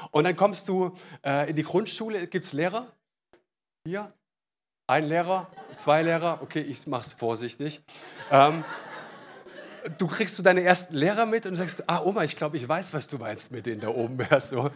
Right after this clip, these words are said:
Du gehst auf die weiterführende Schule, beziehungsweise ich hab dann eine, eine Handwerksausbildung gestartet und, äh, dann, äh,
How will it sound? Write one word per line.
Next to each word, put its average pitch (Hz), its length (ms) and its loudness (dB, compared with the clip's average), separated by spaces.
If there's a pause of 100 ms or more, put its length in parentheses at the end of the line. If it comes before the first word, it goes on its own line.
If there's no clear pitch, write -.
(280)
Du 147 100 -4
gehst 175 220 2
auf 180 100 0
die 147 120 0
weiterführende 175 600 4
Schule, 156 480 0 (300)
beziehungsweise 143 640 -2
ich 151 100 -8
hab 143 120 0
dann 127 160 -2
eine, 123 160 -2
eine 117 180 -6
Handwerksausbildung 127 960 -4 (300)
gestartet 113 580 -2
und, 110 320 -10
äh, 107 380 -4
dann, 110 200 -8
äh, 98 180 -14